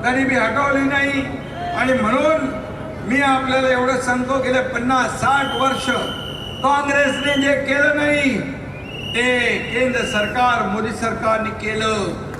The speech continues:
या ठिकाणी पुढचे शंभर वर्ष पण ते करू शकत नाही, एवढं काम केलं.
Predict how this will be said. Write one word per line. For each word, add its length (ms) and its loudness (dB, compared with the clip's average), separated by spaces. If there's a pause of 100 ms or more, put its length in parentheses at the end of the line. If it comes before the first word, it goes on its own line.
(200)
या 260 4
ठिकाणी 420 0 (100)
पुढचे 400 0 (100)
शंभर 420 2 (120)
वर्ष 240 2 (140)
पण 260 0
ते 180 0
करू 240 2
शकत 380 0
नाही, 300 2 (640)
एवढं 280 2 (100)
काम 260 0 (120)
केलं. 520 0